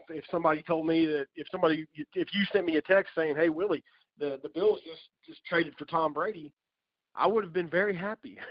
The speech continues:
<laughs> I would have not hated Tom Brady anymore. I would have, you know, I would have been, you know, t-, tickled and filled with joy knowing that we got a, a, a, a caliber quarterback like that, and he's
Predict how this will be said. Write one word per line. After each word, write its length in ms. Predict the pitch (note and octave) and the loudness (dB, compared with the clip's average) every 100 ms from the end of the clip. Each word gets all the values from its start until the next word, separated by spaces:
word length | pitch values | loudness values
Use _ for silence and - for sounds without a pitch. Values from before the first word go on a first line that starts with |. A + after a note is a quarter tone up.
| G#3 | 4
<laughs> 600 | G#3 A#3 - B3 B3+ - | 8 8 6 0 0 8
I 120 | F3+ | 10
would 120 | G3+ | 10
have 80 | G3 | 4
not 180 | G#3 E3+ | 0 0
hated 360 | G3 F#3+ G3 | 2 2 0
Tom 220 | F#3+ E3 | 2 4
Brady 360 | E3+ G3 G#3 E3 | 6 4 4 0
anymore. 320 | C#3 C3+ B2+ | -6 -6 0
I 80 | C#3+ | 2
would 120 | F3+ | 2
have, 100 | E3+ - | -2 -8
you 240 | E3+ F3 | -8 2
know, 80 | E3+ | 4
I 140 | C#3+ E3+ | 6 6
would 160 | F#3+ | 4
have 80 | F3 | 2
been, 280 | F#3 F3+ F#3 - D3+ D#3+ | -2 -2 -6 -14 -10 -6
you 120 | D#3 | -2
know, 160 | C#3 C3+ - | -2 -2 -8
t-, 100 | - - | -14 -4
tickled 360 | - G3 G3+ E3 | 10 12 12 12
and 120 | D#3 - | 12 12
filled 240 | G#3 G#3 | 12 12
with 140 | F#3 E3+ | 12 10
joy 340 | G3 G#3+ E3 D3 - - - | 12 12 12 12 -2 -16 8
knowing 280 | F3 F#3 E3 | 10 10 8
that 140 | D#3+ | 2
we 100 | D#3 | 0
got 200 | E3+ E3+ | 0 2
a, 240 | D#3+ C#3+ C3+ | 2 0 -4
a, 200 | C3+ C3 | -8 -8
a, 380 | A2+ B2+ A#2 C3 | -4 -2 -2 -2
a 20 | B2+ - | -4 -4
caliber 340 | - D3+ D3+ C#3+ | 4 4 4 0
quarterback 480 | - E3 D3+ D3 | -2 -2 0 0
like 120 | D3+ C#3+ | -2 -2
that, 200 | D#3+ - | -2 -2
and 240 | G#3+ A3+ G#3+ | -2 -2 -4
he's 180 | G#3 | -14